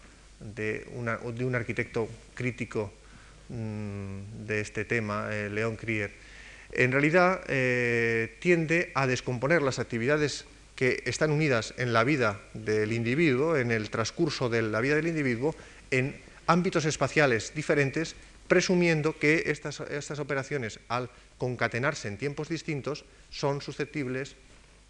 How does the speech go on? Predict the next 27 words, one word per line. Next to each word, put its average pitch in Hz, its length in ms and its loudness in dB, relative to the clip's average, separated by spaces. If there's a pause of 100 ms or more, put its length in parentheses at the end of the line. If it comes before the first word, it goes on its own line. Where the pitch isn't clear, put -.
(340)
de 131 360 2
separarse 135 800 -2 (300)
también, 135 580 0
no 135 80 -2
solo 135 200 0
es-, - 160 -6
no 139 160 -4
solo 139 260 -2
temporalmente, 139 760 -2
sino... 139 420 -6 (360)
Eh, 107 580 -6
de 120 80 -6
una 131 120 -4
manera, 127 540 -2
eh, 120 240 -4
discreta, 135 360 -4
de 135 80 -2
una 123 100 -4
manera 120 380 -4 (280)
espacial 131 680 -2
en 131 160 0
la 117 120 0
propia 117 460 -2
configuración 110 500 -10
de 101 60 -12
la 101 80 -14
ciudad. - 240 -18